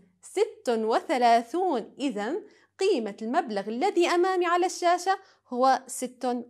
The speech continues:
وثلاثون. أحسنتم. ننتقل الآن عزيزي الطالب إلى التدريب الأول. أعد تصاعديًا لإيجاد قيمة الكلية للأوراق النقدية التي أمامكم. أوقف العرض لمدة خمس دقائق وحاول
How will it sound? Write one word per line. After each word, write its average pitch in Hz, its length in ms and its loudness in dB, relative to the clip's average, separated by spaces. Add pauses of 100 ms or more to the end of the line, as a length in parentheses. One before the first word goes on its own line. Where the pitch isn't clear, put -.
وثلاثون. 240 880 0 (680)
أحسنتم. 202 760 -4 (480)
ننتقل 415 420 -4
الآن 302 540 -4
عزيزي 214 320 -4
الطالب 254 420 -2
إلى 226 400 -4
التدريب 196 640 -12
الأول. 190 440 -6 (340)
أعد 233 220 0
تصاعديًا 220 640 -4
لإيجاد 214 600 -6
قيمة 311 300 -6
الكلية 330 560 -6
للأوراق 262 640 -6
النقدية 226 680 -10 (280)
التي 220 380 -4
أمامكم. 180 560 -4 (460)
أوقف 220 320 0
العرض 247 380 0
لمدة 247 400 -4
خمس 330 260 -2
دقائق 285 540 -2
وحاول 247 800 -2